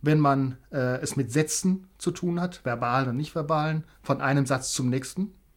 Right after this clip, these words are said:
mit Lyotard formuliert? Ich würde die Evolutionstheorie bemühen. Also in welchem Ausmaße kann man durch das, was sich in einem Medium oder mit einem Medium tun lässt,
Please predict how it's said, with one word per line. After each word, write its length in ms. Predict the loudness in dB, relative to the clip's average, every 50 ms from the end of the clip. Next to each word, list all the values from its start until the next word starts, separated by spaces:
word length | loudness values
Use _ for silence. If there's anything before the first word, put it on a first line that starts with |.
| _ _
mit 200 | -8 -8 -8 -6
Lyotard 440 | -6 -4 -4 -4 -4 -6 -6 -6 -6
formuliert? 500 | -6 -6 -6 -4 -4 -6 -8 -10 -12 -20 _ -20 -20 -20 -20 -20 -20 -20 _ _ -6
Ich 140 | -2 2 4
würde 140 | 6 6 6
die 160 | 6 6 6
Evolutionstheorie 960 | 6 4 4 4 2 2 0 0 -2 -2 -2 -4 -2 0 0 0 0 0 0
bemühen. 480 | 0 0 0 0 0 0 0 -2 -4 -10 -20 _ _ _ _ -20 _ _ _ _ _ _ -20 -20 -20 _ -6 0
Also 200 | 2 2 4 4
in 60 | 4
welchem 260 | 4 4 2 2 -2
Ausmaße 580 | 0 0 0 0 0 0 0 0 0 -2 -4 -6
kann 260 | -8 -4 -2 0 2
man 340 | 2 2 2 0 0 -4 -8 -12 _ _ -20 -20 -20 _ _ _ 0
durch 320 | 4 6 6 6 4 2 0
das, 540 | 0 2 2 0 -2 -4 -6 -8 -10 -8 -4
was 220 | -2 0 0 0 -2
sich 260 | -4 -4 -4 0 4
in 160 | 6 6 6 6
einem 360 | 4 4 4 4 4 4 4
Medium 500 | 4 4 2 2 2 2 2 2 2 2
oder 140 | 2 0 2
mit 260 | 4 4 2 2 2
einem 240 | 0 0 2 2 2
Medium 400 | 2 2 2 2 0 -2 -4 -4
tun 260 | -2 -2 0 0 2
lässt, 380 | 0 0 -2 -2 -6 -10 -14